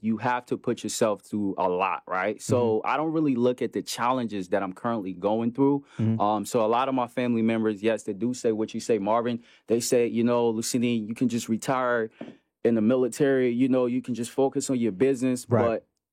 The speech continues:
Speaker 1: I always say, "Why can't you do it all?"
Speaker 2: Mm-hmm.
Speaker 1: What, what, what, what, what if, I tell myself, what if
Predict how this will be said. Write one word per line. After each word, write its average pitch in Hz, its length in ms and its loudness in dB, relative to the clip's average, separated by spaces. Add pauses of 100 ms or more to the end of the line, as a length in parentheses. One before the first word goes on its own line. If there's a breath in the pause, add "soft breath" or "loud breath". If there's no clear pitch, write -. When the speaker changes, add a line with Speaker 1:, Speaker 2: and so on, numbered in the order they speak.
Speaker 1:
I 117 100 0
always 139 240 2
say, 123 160 2
"Why 113 300 0
can't 127 240 -4
you 117 100 -4
do 107 240 0
it 101 60 0
all?" 107 260 -2 (280)
Speaker 2:
Mm-hmm. 104 280 2 (480)
Speaker 1:
What, 127 200 2
what, 123 200 2
what, 131 180 2 (320)
what, - 260 2
what 170 320 0
if, 165 300 2
I 135 100 0
tell 165 200 -2
myself, 139 440 -2
what 135 240 2 (100)
if 160 360 -2